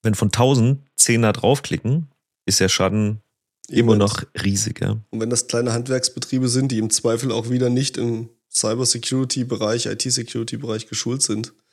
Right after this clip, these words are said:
Speaker 1: Ja.
Speaker 2: dann ist die Quote sehr, sehr hoch.
Speaker 1: Also wäre ich als Handwerksbetrieb jetzt die nächsten Wochen und Monate mal ein bisschen vorsichtig. Ja, also dann nochmal nachschulen, nachschärfen.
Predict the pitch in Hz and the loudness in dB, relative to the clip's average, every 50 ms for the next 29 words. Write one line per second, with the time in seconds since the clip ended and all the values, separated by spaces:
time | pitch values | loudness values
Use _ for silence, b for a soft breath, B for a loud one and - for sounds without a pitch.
0 | _ _ _ _ _ _ _ _ - - 175 - _ _ - _ _ - 110 98 | _ _ _ _ _ _ _ _ 0 0 0 0 _ _ -20 _ _ -8 -8 -4
1 | 95 117 - - 117 - - - 110 110 110 117 110 104 110 104 113 113 107 117 | -2 0 0 0 -2 -6 -8 -6 -6 -4 -4 -4 -4 -4 -4 -4 -4 -4 -4 -4
2 | 113 104 - _ _ _ _ _ _ _ _ _ _ _ _ _ _ _ _ _ | -8 -10 -12 _ _ _ _ _ _ _ _ _ _ _ _ _ _ _ _ _
3 | _ - _ - 92 90 90 92 90 92 92 _ _ _ _ _ _ _ _ _ | _ -16 _ -4 -2 -2 0 -2 -2 -4 -8 _ _ _ _ _ _ _ _ _
4 | _ _ _ - 101 87 107 113 127 131 113 - 127 135 - - - 107 110 104 | _ _ _ -2 2 4 4 4 4 4 2 2 2 0 2 2 2 2 4 4
5 | - - - - - B B B B B _ _ _ - - 98 113 117 - - | 4 4 4 2 -2 B B B B B _ _ _ -6 -2 -2 0 0 0 2
6 | 107 101 104 - - - - 98 - - - - 110 120 131 - - - 107 - | 2 2 2 2 -2 -2 -2 -4 -4 -4 -2 0 0 0 -2 -2 -2 -2 0 2
7 | - - - 101 98 95 95 101 - - - - 101 92 85 85 - - 113 101 | 0 0 2 2 2 2 2 2 2 0 2 2 -2 0 0 -2 0 2 0 2
8 | 92 87 87 95 104 110 107 - - 104 98 98 101 101 _ _ _ _ _ _ | 2 2 2 4 4 4 2 2 2 2 2 2 0 -4 _ _ _ _ _ _
9 | _ _ - 87 87 87 90 - - - 95 - - - - - 104 - 107 - | _ _ -2 0 0 0 2 2 2 0 0 -4 -4 -6 -6 -6 -4 -6 -8 -8
10 | - - - - _ _ _ _ _ - 104 107 104 - - - 78 92 90 92 | -8 -12 -12 -14 _ _ _ _ _ -6 -4 -4 -4 -4 -4 -2 -2 -2 -2 0
11 | 92 92 92 90 82 107 - - - 107 98 98 98 98 104 - - - 110 98 | -2 0 0 0 0 0 0 0 0 2 2 4 2 2 0 0 0 2 2 2
12 | - - 98 | 2 -2 -8